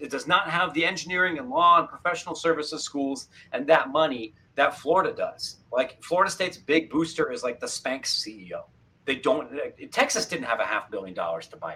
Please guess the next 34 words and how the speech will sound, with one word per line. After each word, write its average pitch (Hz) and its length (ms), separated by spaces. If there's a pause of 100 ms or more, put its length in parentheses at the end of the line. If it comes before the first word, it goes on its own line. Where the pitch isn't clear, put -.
out 67 100
of - 60 (120)
this. - 220 (320)
So 190 340
for - 220
me, 233 160
I 170 60
look 196 220
at 156 160
it 135 100
like 127 220 (100)
either 170 500 (100)
file 175 320
the 202 100
depositions, 160 800 (160)
file 147 280
the - 60
motions, 135 640
and 127 120
let's, 151 360
let's 131 200
see 156 120
what 165 160
the 180 60
lawyers 214 380
say 123 180
or 139 100
the 135 100
judges 196 340
say, 120 320 (220)
or 123 80
cut 151 200
the 151 80
check. - 360